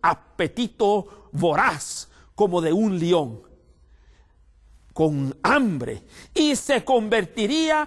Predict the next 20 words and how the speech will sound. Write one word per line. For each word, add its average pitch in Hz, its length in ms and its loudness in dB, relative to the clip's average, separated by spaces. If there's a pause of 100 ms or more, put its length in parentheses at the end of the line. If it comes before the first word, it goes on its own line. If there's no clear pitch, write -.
(220)
en 202 160 2
una 277 240 0
persona 233 600 -2
muy 269 380 0
delgada, 185 680 -2 (180)
casi 247 440 -4
como 185 340 -4
un 220 200 -4
bejuco, 180 680 -4 (180)
porque 190 400 -2
estaría 202 640 -4
quemando 190 600 -6
su 165 220 -12
comida 226 560 -4 (180)
a 165 120 -2
una 214 280 -2
velocidad 160 560 -2
demasiadamente 220 920 -4
rápida. 302 500 -2 (680)
Sus - 380 -4